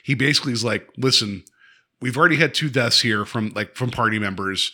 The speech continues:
What do you think would happen if there's a third?" And, and, and Yuli's right, where he's like, um, like, there would be m-, much more pressure from the state coming in, like, an army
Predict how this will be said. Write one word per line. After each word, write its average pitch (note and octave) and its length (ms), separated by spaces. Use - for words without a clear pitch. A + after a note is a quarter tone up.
What D3+ 340
do F#3 80
you E3+ 100
think D#3 260
would - 100
happen A#2+ 360
if G#2 120
there's G2+ 220
a E2+ 60
third?" D2+ 500
And, A2+ 460
and, A2+ 280
and A2+ 320
Yuli's D3+ 360
right, F3 180
where C3+ 80
he's B2 100
like, A#2+ 160
um, A#2+ 540
like, C3+ 200
there D3+ 220
would D#3 120
be D#3 100
m-, D3+ 300
much E3+ 220
more D#3 160
pressure C3 480
from A2 280
the G2+ 80
state - 360
coming G2 300
in, F2 140
like, G2+ 140
an A2 80
army F#2+ 480